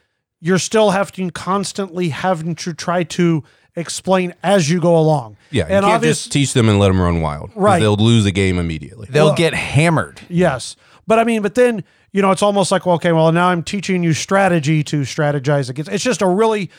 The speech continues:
Speaker 2: Yeah.
Speaker 1: it's that type of game that it is hard, okay? The other one, a game that I actually really like now, but I just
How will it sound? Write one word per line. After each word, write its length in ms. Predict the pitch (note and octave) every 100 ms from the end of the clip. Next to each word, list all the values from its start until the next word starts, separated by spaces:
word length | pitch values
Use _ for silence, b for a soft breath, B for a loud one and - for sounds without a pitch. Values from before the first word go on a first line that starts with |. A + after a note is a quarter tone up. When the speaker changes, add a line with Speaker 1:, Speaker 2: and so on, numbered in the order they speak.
| C3
Speaker 2:
Yeah. 160 | G2+ -
Speaker 1:
it's 240 | G3 F#3 F3+ D#3
that 280 | C#3 F#3+ G#3
type 220 | - F#3 F3+
of 80 | D#3
game 360 | E3 D#3+ D#3 -
that 200 | C3+ D3
it 140 | C#3+ C3
is 160 | C3
hard, 200 | - A#2+ - _ _
okay? 240 | C3+ F3 - _ _ b b b b b b _
The 160 | D#3 A3
other 240 | E4+ D#4+
one, 300 | F#3+ D#3+ F#3 - _ _ _ -
a 100 | D3+
game 260 | C#3 A3+ A3+
that 140 | E3+ _ _ _ _ _
I 120 | D3+ F3
actually 340 | A#3 - D3
really 360 | C3 F3+ A#3 D#3+
like 340 | C#3 F3+ G3+
now, 360 | E3 C#3+ C3+ - _ _ _ -
but 100 | C#3
I 240 | E3+ G3+
just 240 | B2+ C3+